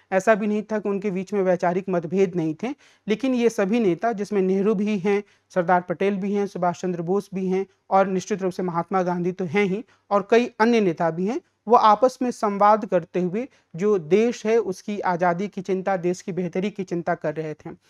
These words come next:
यहाँ मैं आपको एक उदाहरण देना चाहूँगा कि किस तरीके से जो अलग-अलग नेता थे वो साथ-साथ मिलकर काम कर रहे थे। उन्नीस सौ अड़तीस में जब सुभाष चंद्र बोस अध्यक्ष बने, अ, हरिपुरा कांग्रेस में, तो वहाँ पर उ-,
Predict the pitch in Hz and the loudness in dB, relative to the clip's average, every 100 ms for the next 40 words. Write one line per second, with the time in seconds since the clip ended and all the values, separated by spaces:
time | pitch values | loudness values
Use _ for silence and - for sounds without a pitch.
0 | _ _ 208 240 247 220 - 226 226 190 | _ _ 2 2 4 0 0 -2 0 0
1 | 185 196 220 202 196 180 180 175 190 247 | 0 0 0 -2 -2 -2 -2 -2 -2 -4
2 | - 214 - 240 240 226 190 185 190 170 | -4 -10 -4 -2 -2 -2 -2 0 0 0
3 | 233 330 _ _ 180 208 196 214 208 196 | -4 -6 _ _ -2 2 4 4 4 2
4 | 196 180 190 185 233 233 202 214 - 190 | 2 0 0 -2 -4 -4 -2 -2 2 2
5 | 180 208 202 190 180 214 214 175 170 170 | 2 -2 -2 -2 -2 -4 0 0 0 -2
6 | 160 160 160 - - - _ _ 208 220 | -2 -2 -4 -8 -16 -16 _ _ -2 -2
7 | - 254 - 208 202 233 277 - 196 208 | 4 4 4 2 2 -2 -6 -2 -4 -2
8 | 180 190 190 196 190 190 214 202 185 185 | 0 0 0 0 2 2 -2 -4 -2 0
9 | 220 - - 175 147 202 - 170 185 202 | 0 -2 -6 -6 0 0 0 -2 2 4
10 | 170 - _ _ - 165 165 151 170 180 | 2 -2 _ _ -4 0 0 0 -2 -2
11 | 190 190 185 - - 170 160 160 - 262 | 2 2 2 0 -6 -4 -4 -6 -6 -10
12 | - 247 214 202 - 254 - 240 247 - | -2 0 0 -2 0 -2 2 2 2 -2
13 | _ - | _ -4